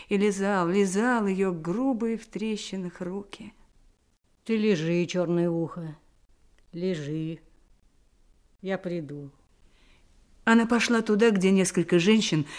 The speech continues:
Speaker 1: копались на путях. Бим смотрел ей вслед мутными глазами, но потом с огромным усилием поднялся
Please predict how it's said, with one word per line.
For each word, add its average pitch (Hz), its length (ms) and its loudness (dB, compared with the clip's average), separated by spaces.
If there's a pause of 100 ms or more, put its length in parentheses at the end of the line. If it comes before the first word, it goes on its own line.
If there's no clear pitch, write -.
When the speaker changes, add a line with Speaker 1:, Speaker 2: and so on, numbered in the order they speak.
(120)
Speaker 1:
копались 190 440 6
на 190 120 6
путях. 160 640 -2 (440)
Бим 214 240 4
смотрел 208 520 0
ей 185 180 0
вслед 180 400 0
мутными 170 440 4
глазами, 170 640 4 (260)
но 202 120 8
потом 240 280 6
с - 80 4
огромным 247 440 8
усилием 220 440 6
поднялся 220 840 6